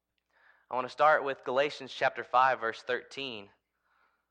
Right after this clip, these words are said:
which says, "For brethren, ye have been called unto liberty,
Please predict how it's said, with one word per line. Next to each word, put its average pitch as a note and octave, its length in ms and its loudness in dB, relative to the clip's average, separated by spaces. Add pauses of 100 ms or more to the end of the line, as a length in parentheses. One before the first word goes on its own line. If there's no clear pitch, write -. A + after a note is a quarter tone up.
(240)
which - 160 -12
says, C3+ 500 0 (760)
"For B2 100 -4
brethren, D#3+ 500 2 (320)
ye C3 140 -12
have D3 140 -2
been C#3 140 -4
called D#3+ 320 4
unto D3+ 260 -6
liberty, A2+ 440 -8